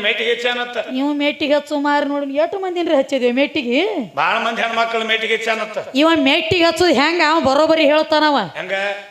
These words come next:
Speaker 2: ಕಮ್ಮಗ ಗಂಡ ಹೆಂಡತಿ ಎಲ್ಲಿ ಸಂಸಾರ ಮಾಡ್ತಿರ್ತಾರ ನೋಡ,
Speaker 1: ಹಾ.
Speaker 2: ಅಲ್ಲಿ ಹೋಗಿ ಬೆಂಕಿ ಹಚ್ಚಿ ಅವ್ರ ಸಂಸಾರ ವಾಟುಳಿ ಮಾಡಿ ಅವ್ರನ್ನ ಮೇಟಿಗೆ ಹಚ್ಚೋದಗದೈತಿ ಒಂದು.
Speaker 1: ಹಾ, ಹಾ, ಹಾ.
Speaker 2: ಇದನ್ನ ಬಿಟ್ರೆ ಮತ್ತೊಂದು ಅಗದಿಲ್ಲ.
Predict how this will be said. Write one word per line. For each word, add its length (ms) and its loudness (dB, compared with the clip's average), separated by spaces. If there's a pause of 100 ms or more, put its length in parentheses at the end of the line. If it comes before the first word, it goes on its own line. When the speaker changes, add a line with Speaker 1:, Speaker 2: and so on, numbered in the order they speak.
Speaker 2:
ಕಮ್ಮಗ 540 2
ಗಂಡ 380 2
ಹೆಂಡತಿ 400 2
ಎಲ್ಲಿ 180 4
ಸಂಸಾರ 480 2
ಮಾಡ್ತಿರ್ತಾರ 600 2
ನೋಡ, 200 2
Speaker 1:
ಹಾ. 600 -4
Speaker 2:
ಅಲ್ಲಿ 260 0
ಹೋಗಿ 400 2
ಬೆಂಕಿ 460 2
ಹಚ್ಚಿ 320 2
ಅವ್ರ 140 4
ಸಂಸಾರ 420 2
ವಾಟುಳಿ 360 2
ಮಾಡಿ 200 2
ಅವ್ರನ್ನ 200 2
ಮೇಟಿಗೆ 280 0
ಹಚ್ಚೋದಗದೈತಿ 580 0
ಒಂದು. 160 -6
Speaker 1:
ಹಾ, 460 -10
ಹಾ, 40 0
ಹಾ. 400 -6
Speaker 2:
ಇದನ್ನ 160 -2
ಬಿಟ್ರೆ 240 0
ಮತ್ತೊಂದು 420 0
ಅಗದಿಲ್ಲ. 360 -2